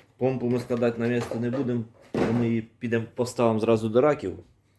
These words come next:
Отака чудова посилка, друзі. Отакий скарб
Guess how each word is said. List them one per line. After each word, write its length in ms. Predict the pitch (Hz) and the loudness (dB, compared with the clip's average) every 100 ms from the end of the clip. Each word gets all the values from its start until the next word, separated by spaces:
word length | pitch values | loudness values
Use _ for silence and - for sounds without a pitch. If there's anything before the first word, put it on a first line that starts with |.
| _ _ _ - | _ _ _ -4
Отака 420 | 113 131 127 135 | 0 2 4 4
чудова 440 | 135 127 131 127 | 4 6 8 6
посилка, 580 | 120 127 - 160 139 92 | 4 -2 2 2 2 -2
друзі. 360 | 101 104 95 98 _ _ _ _ _ _ _ - | -2 -2 -4 -12 _ _ _ _ _ _ _ -8
Отакий 480 | 107 110 120 131 117 | -2 2 4 4 2
скарб 600 | - - - 139 131 | -2 -4 6 6 6